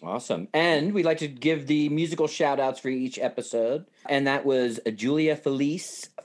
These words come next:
Fire, Water, Earth, and Air. I'm gonna return to that in a second. Uh, the Lilies with the Any Several Sundays, and Voice of the Seven Woods, uh, with their track, The Fire in My Head. And, uh, returning to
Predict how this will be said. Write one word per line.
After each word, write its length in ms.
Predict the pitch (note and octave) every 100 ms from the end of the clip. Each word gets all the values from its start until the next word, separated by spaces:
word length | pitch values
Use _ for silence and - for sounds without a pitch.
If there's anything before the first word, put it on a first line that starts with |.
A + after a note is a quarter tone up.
| -
Fire, 360 | D3 D3 D3+ D3
Water, 500 | C3 B2+ C3+ B2+ -
Earth, 300 | B2+ B2 -
and 160 | A2+ G#2+
Air. 400 | A2+ A2 B2 D#3+
I'm 100 | A2
gonna 140 | A#2 A2+
return 300 | G#2+ A#2+ A#2
to 60 | G#2+
that 140 | A2
in 60 | G#2
a 40 |
second. 340 | - C3+ G3 - _ - -
Uh, 160 | C3+ C3+
the 120 | C3+
Lilies 480 | C#3 D#3 E3 F3+ F3
with 220 | D#3 C#3+
the 220 | C#3+ D3+ D3
Any 280 | D3+ D#3
Several 540 | D#3 - D#3+ C#3+ C#3+ C3+
Sundays, 840 | - E3 E3 D#3+ D#3 D#3 D3 - _ _ -
and 260 | C#3 B2+ G2
Voice 440 | C3+ G3+ A3+ -
of 140 | E3 D3
the 100 | C3
Seven 460 | - D#3+ D#3+ D#3+
Woods, 600 | D3+ D3+ A2+ F#2+ G2 - - _ _
uh, 220 | - B2 A#2
with 140 | A#2+
their 180 | B2+ B2
track, 440 | - C3+ A2+ G#2+ -
The 120 | A2+
Fire 560 | - A#2+ A#2 A#2 A2+ -
in 220 | A#2+ A#2
My 320 | A2 G#2+ G2+
Head. 400 | A#2+ A#2+ C#3+ G#3+ - _ _ _ -
And, 460 | G3+ F3+ F3+ C#4+ -
uh, 240 | D3+ C#3+ C#3+
returning 420 | D3+ D3+ F#3+ F3+
to 260 | E3+ D#3